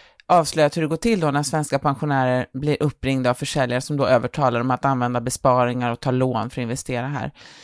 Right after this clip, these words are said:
Och de här säljarna, de är jättetrevliga, övertygande, spelar väldigt mycket på känslor. Men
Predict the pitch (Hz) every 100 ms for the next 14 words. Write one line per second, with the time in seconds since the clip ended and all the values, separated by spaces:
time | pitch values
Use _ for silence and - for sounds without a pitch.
0 | - - - 170 160 - 160 151 147 135
1 | 127 120 123 156 147 151 - 165 156 143
2 | 143 143 - 156 139 143 160 143 151 143
3 | 135 127 - 156 131 135 135 135 139 -
4 | 131 - 156 123 - 165 - - 165 185